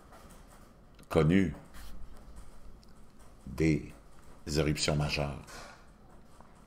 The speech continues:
Et il est sous observation constante.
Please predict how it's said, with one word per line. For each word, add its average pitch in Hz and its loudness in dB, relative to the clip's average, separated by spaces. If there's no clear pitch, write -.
Et 82 6
il 78 6
est 80 8
sous 78 4
observation 78 4
constante. - 0